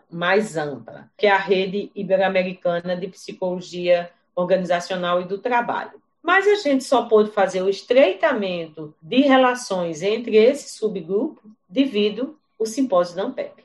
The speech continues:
Se não fosse os G Ts da ampep, a gente não teria essa possibilidade.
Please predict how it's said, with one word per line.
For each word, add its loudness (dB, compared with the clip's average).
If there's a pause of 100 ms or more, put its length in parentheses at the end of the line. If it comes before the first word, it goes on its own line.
(120)
Se -4
não -2
fosse -4 (120)
os -4
G 8
Ts 2
da 4
ampep, 4
a 6
gente -2
não -4
teria 4
essa 0
possibilidade. -12